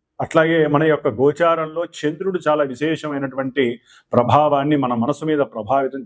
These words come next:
చూపిస్తూ ఉంటాడు. కాబట్టి అంటే జాతకం అనేటటువంటిది లైఫ్ ఈవెంట్స్ని తెలియజేస్తే గోచారం అనేటటువంటి చంద్రుడు మానసిక స్థితిని తెలియజేస్తూ ఉంటాడు. కాబట్టి ఈ యొక్క మానసిక స్థితి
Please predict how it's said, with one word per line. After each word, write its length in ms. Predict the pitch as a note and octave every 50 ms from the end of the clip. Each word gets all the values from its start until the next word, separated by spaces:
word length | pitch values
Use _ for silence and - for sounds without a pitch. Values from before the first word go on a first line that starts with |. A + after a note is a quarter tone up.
| A2
చూపిస్తూ 360 | A#2 A2+ A#2 A2 - - - A#2
ఉంటాడు. 360 | G#2+ A2 - - - G#1+ - _ _ _ _ _ _ _ - - - - - - - -
కాబట్టి 560 | E3 E3+ F3 E3+ E3+ F3+ D3 C#3 D3 D#3+ - A2+
అంటే 460 | C#3 D3+ G3+ F#3 D3+ C#3 D#3+ F#3+ G3+ -
జాతకం 440 | C3+ B2+ A#2 A#2 C#3+ - F3+ F#3 F#3
అనేటటువంటిది 720 | F#3 F3+ F3 F3 E3 E3 D#3 D3+ D3+ D#3 D3+ D#3 D#3+ F3
లైఫ్ 380 | E3 C3+ B2 C3+ D#3+ F3 C#3+ D#3
ఈవెంట్స్ని 600 | E3 C3+ B2 C#3+ E3 F3+ F#3 E3+ - - F3 E3
తెలియజేస్తే 920 | - D3 C#3+ D3 D3 C#3 C3+ C#3+ C#3 C3+ - - D#3+ C#3 A#2 A#2 C3+ - - _ _ _ _ _ G2+ A#2
గోచారం 460 | C3+ D3 D3+ F3 E3+ E3+ E3 E3 D#3
అనేటటువంటి 580 | D3+ C#3+ C#3+ C#3 C3+ C#3 C3 B2+ C3 C3 C#3 E3
చంద్రుడు 540 | E3 E3 - - - C#3+ D#3+ E3 F#3 F#3 F3
మానసిక 520 | C3 A#2 A#2+ C3+ D#3 E3 D#3 E3+ D#3 D#3
స్థితిని 520 | C#3 - - _ C#3 C3 E3 E3 E3 D#3+ D#3+
తెలియజేస్తూ 560 | B2 B2 C3 C3+ C3 B2 A#2 A2+ - - A#2+
ఉంటాడు. 420 | A2+ A2 A2+ - A2 G#2 G#2 G#2 - _ _ _ _ _ _ - - - - - -
కాబట్టి 600 | D3+ D#3+ F3 E3+ F3+ F3 C#3 C3+ D3+ E3+ C#3+ - _ _ _ _ _ _ _ _ _ _ -
ఈ 80 | D3
యొక్క 260 | E3+ F#3 F#3 F3 F#3 F3+
మానసిక 840 | D3+ B2+ B2+ D3 D#3+ F3+ F3+ - F#3 F3+ F#3+ E3+ C#3 C3 C#3 D#3 D3+ - _ _
స్థితి 720 | - - - _ D3+ D3+ D#3+ F3+ D#3+ C3+ C3+ D3 D#3 -